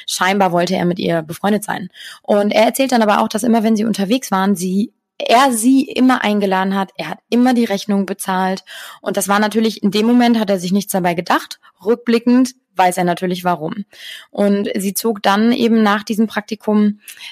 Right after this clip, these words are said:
weiter nach New York, denn sie wollte natürlich mehr. Und er erzählt dann auch, dass sie, äh, nachdem sie dann nach New York gegangen war, aber auch die, in der Zeit davor,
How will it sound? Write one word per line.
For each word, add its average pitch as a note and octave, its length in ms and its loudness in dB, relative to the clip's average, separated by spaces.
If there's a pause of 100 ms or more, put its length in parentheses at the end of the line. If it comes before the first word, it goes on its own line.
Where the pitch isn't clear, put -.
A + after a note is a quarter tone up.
weiter G3+ 300 0
nach F#3 160 0
New F#3 120 0
York, F3+ 340 0
denn F#3+ 140 -4
sie F3 100 -8
wollte F3+ 240 -2
natürlich F#3+ 580 -4
mehr. E3+ 380 -2 (800)
Und G#3 600 0 (380)
er G#3+ 140 0
erzählt A3 360 0
dann G#3+ 160 0
auch, G3+ 220 0
dass - 240 -6
sie, G3+ 340 0
äh, F#3+ 260 -2
nachdem F#3+ 480 2
sie B3+ 220 4
dann G#3+ 180 2
nach F#3+ 140 0
New F#3+ 100 0
York G3 200 2
gegangen G#3 320 2
war, G3 80 4
aber F3+ 140 2
auch F3 80 -6
die, G3+ 120 -2
in G3+ 80 0
der F3+ 140 0
Zeit F#3 180 -2
davor, A#3 480 2